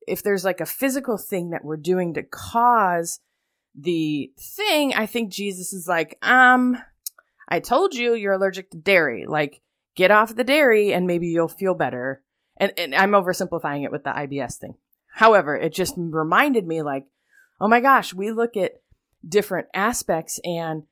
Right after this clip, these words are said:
it's just really good to kind of take a holistic approach. Like, if you're coming at it and you're like, "Jesus, I need healing in this one area," and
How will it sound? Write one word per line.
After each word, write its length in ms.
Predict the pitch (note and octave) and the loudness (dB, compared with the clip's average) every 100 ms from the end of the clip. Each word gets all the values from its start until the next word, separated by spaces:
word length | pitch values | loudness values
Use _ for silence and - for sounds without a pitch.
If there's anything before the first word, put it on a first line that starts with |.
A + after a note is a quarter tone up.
| _ _ | _ _
it's 180 | - - | -2 0
just 200 | F#4+ - | -2 -2
really 300 | A3 B3+ D4+ | 4 4 4
good 240 | F#3+ C4 B3 | 2 2 2
to 80 | |
kind 240 | - A3 G#3 | -6 -6 -6
of 60 | |
take 240 | - C4 B3+ | -4 -4 -4
a 40 | |
holistic 640 | G#3 G#3 G3 G3+ - A3+ G3 | -6 -4 -2 -4 -4 -6 -8
approach. 520 | - G#3 C4 - - | -8 -4 -4 -6 -6
Like, 180 | F3+ F#3+ | -4 -4
if 120 | F#3+ | -6
you're 160 | C4+ | -6
coming 360 | D4+ D#4 C4 G#3+ | -4 -2 -2 -2
at 200 | E3+ F#3 | -2 -2
it 120 | G3+ | -2
and 80 | F3+ | -6
you're 100 | E3+ | -6
like, 160 | E3 - | -6 -6
"Jesus, 300 | G#3+ F#3 - | -6 -6 -6
I 100 | - | -4
need 160 | A3 D#3+ | -4 -6
healing 400 | A#3 A3+ A3 F#3+ | -4 -4 -4 -8
in 80 | |
this 180 | D#3 - | -8 -8
one 200 | G3 G#3 | -4 -4
area," 480 | E3 F#3 F#3+ G3 F#3+ | -2 -2 -2 -2 -2
and 180 | D#3 | -4